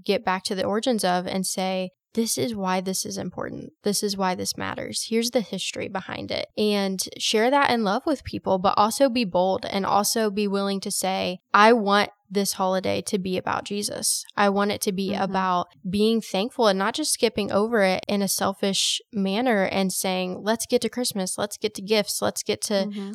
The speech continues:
Speaker 1: all of these things,' but let's truly take the time to take the attention off of ourselves and put it onto the Lord where it belongs." It should
Speaker 2: Yeah.
Speaker 1: never be on us anyways. And another story that I was really encouraged by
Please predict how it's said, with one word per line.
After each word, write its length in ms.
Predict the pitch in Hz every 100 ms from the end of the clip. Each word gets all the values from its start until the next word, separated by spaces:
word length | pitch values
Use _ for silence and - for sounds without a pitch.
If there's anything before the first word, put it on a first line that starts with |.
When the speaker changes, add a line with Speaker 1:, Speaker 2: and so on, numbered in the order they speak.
| -
Speaker 1:
all 220 | 233 247
of 100 | 214
these 240 | 208 196
things,' 260 | - 208 202
but 200 | 185 -
let's 320 | 202 214 -
truly 400 | - - 302 311
take 320 | 277 - 208
the 80 | -
time 500 | 208 - 202 190 196
to 140 | 190 220
take 480 | - - 214 208 -
the 560 | 202 190 196 196 196 196 - -
attention 540 | 202 - 214 - 196
off 300 | - 190 -
of 100 | 294
ourselves 560 | 285 285 294 294 294 -
and 220 | 202 185
put 100 | 196
it 100 | 190
onto 320 | 190 190 190
the 140 | 196
Lord 320 | 185 185 190 180
where 300 | 196 196 -
it 280 | 202 185 - - 196
belongs." 640 | 180 180 - - 220 - -
It 200 | 214 202
should 220 | 226 214
Speaker 2:
Yeah. 60 |
Speaker 1:
never 340 | 202 202 208 208
be 160 | 190
on 160 | 185 185
us 180 | 185 -
anyways. 600 | 196 190 185 - - -
And 360 | - 214 196 190
another 380 | - 214 220 302
story 360 | - - 202 196
that 180 | 202
I 80 | -
was 160 | 202 196
really 260 | 202 202
encouraged 640 | - 196 - 196 190 185 -
by 360 | 190 190 185